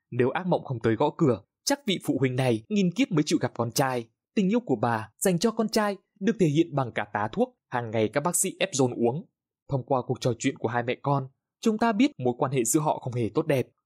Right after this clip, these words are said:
Mọi cuộc tâm sự trước đây đều có kết thúc bằng việc bảo vệ chạy vào can thiệp. John tin rằng bà đã hủy hoại cuộc đời của ông và chỉ chịu lắng nghe khi bà chuyển chủ đề sang viên hồng ngọc. Về phần Morpheus, với những gợi ý từ Tam Nữ Thần,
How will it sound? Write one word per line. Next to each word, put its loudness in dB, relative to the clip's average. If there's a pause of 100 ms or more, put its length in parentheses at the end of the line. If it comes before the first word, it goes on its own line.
Mọi 0
cuộc -6
tâm 0
sự 0
trước -2
đây 0 (240)
đều 4
có 0
kết -2
thúc 0 (140)
bằng -6
việc -2
bảo -4
vệ -2
chạy -4
vào -2
can -6
thiệp. 0 (440)
John 0
tin 0
rằng -2 (140)
bà -2
đã -2
hủy 2
hoại -2
cuộc -4
đời 2
của 0
ông -4 (260)
và 2
chỉ -2
chịu 2
lắng -4
nghe 0 (240)
khi 2
bà 2
chuyển -6
chủ -6
đề 2
sang -4
viên 0
hồng -4
ngọc. -4 (340)
Về 0
phần 0
Morpheus, 0 (480)
với 2
những -2
gợi 2
ý -2 (160)
từ 2
Tam -2
Nữ 2
Thần, -2